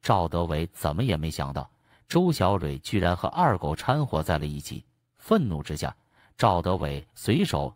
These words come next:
抄起了放在屋外的一把短刀，用力踢开了门。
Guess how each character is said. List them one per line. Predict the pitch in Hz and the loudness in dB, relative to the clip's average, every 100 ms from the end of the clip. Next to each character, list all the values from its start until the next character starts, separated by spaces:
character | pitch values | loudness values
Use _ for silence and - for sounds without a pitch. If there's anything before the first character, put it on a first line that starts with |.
| - | -12
抄 | - 117 110 | -2 2 2
起 | 107 - | 0 -2
了 | 82 | -2
放 | - 107 82 | 2 0 0
在 | 80 | -2
屋 | 131 180 | -2 0
外 | 180 110 | 2 2
的 | 85 | -2
一 | 87 | -4
把 | 78 78 | -2 -2
短 | 76 60 | -2 -4
刀， | 80 82 _ _ _ _ _ _ _ | -4 -4 _ _ _ _ _ _ _
用 | 131 123 110 | 2 4 4
力 | 104 | 2
踢 | - 139 | 0 -2
开 | 117 | 0
了 | 98 | 0
门。 | 80 80 139 | -2 -4 -8